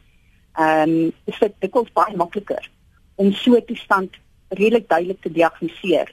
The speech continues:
en te kan voorspel min of meer, jy weet, hoe lank dit gaan duur. Ehm,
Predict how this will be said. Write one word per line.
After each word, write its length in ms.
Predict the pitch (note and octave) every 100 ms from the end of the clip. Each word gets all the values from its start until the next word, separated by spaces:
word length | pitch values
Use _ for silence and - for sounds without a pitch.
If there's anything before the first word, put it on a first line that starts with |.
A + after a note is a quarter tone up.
| -
en 240 | F3 F3
te 80 | G3
kan 200 | F#3+ F#3
voorspel 360 | G3+ F#3+ G#3 G3+
min 160 | F3
of 160 | F3+ -
meer, 300 | E3+ D#3 D#3 _ _ _ _
jy 100 | F#3
weet, 140 | E3 F3
hoe 100 | F#3
lank 200 | F#3+ G3+
dit 140 | G3+
gaan 200 | - D#3
duur. 440 | D3+ E3 C#3 - - _ _ _ _
Ehm, 380 | - D#3+ D#3 D#3